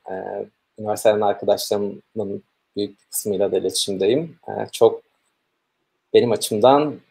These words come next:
eğitim kalitesinden de memnundum. Sabancı çok zor bir okul değil bence, yoğun bir okul. Ee, yani çok vakit alıyor.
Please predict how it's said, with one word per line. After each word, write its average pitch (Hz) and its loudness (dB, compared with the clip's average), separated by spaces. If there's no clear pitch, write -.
eğitim 123 2
kalitesinden 123 2
de 107 2
memnundum. 101 -4
Sabancı 151 4
çok 175 4
zor 151 8
bir 147 10
okul 147 2
değil 156 4
bence, 135 2
yoğun 131 4
bir 101 -2
okul. - -6
Ee, 104 -2
yani 123 4
çok 143 2
vakit 120 0
alıyor. 123 4